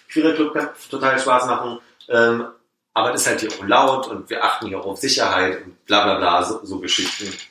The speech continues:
Ich glaube, das sollte das am Ende werden. Und das ist es geworden. Und dann kam <laughs> halt, dann kam halt einer, der, der, jetzt ist Armin gerade nicht im Raum, aber ja, erzähl ihm nachher. Äh, halt danach, halt danach. Äh, der kam dann nochmal an, "Jetzt muss ich Sie aber noch mal was fragen." Dann mach ich so,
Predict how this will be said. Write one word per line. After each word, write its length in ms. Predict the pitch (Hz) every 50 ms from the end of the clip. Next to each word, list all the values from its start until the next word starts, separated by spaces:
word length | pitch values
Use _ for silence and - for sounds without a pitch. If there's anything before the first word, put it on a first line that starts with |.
| _ _ _ _ _ _ _ -
Ich 100 | 104 104
glaube, 160 | 120 113 -
das 160 | - - -
sollte 220 | - 117 110 107 -
das 80 | -
am 140 | - 104 104
Ende 240 | 107 104 101 98 -
werden. 180 | - - 101 - _ _ _ _ _ _ _ _ _ _ _ _ _ _ _ _ _ _ _ _ _ _ _ -
Und 100 | - 139
das 160 | 269 277 - 240
ist 120 | - -
es 100 | 311 -
geworden. 420 | 110 95 95 87 82 82 82 - - _ - - - _ _ _ _ _
Und 180 | 143 135 117 -
dann 200 | 117 123 - -
kam 120 | - - - - 113
<laughs> 140 | 104 - -
halt, 280 | 139 131 - - - - - - - - - - _ -
dann 100 | 110 110
kam 120 | 120 123
halt 180 | 123 123 117 107
einer, 300 | 107 113 131 151 151 143
der, 160 | - 120 117 117
der, 320 | 117 117 113 113 110 110 - - _ _ _ _ _ _ _ _ - - - _ _ -
jetzt 160 | 107 - - 120
ist 100 | 107 110
Armin 300 | 117 120 117 107 90 87
gerade 180 | 87 85 82
nicht 120 | - - -
im 180 | - - 85
Raum, 80 | 82 -
aber 160 | - 185 190
ja, 220 | 196 175 - -
erzähl 340 | - - - - 170 - 170
ihm 80 | 151 131
nachher. 300 | 123 120 - 117 98 87
Äh, 680 | - - - - - - - - - - - - - 233
halt 100 | 214 -
danach, 480 | - 208 - - - - - - - -
halt 140 | 120 110 117
danach. 300 | 117 110 107 95 92 - - - - - - _ _
Äh, 180 | - 113 113 117
der 120 | 117 113 -
kam 180 | 117 127 131 135
dann 100 | 135 131
nochmal 200 | 120 117 120 117
an, 140 | 120 117 - - -
"Jetzt 160 | 110 104 -
muss 180 | 113 127 135 139
ich 100 | 156 135 -
Sie 120 | 135 143
aber 140 | 127 113 117
noch 140 | 113 110 107
mal 80 | 107 107
was 100 | - -
fragen." 300 | - - 87 85 87 85 82
Dann 60 | 85
mach 60 | 90
ich 100 | 90 - -
so, 120 | 98 -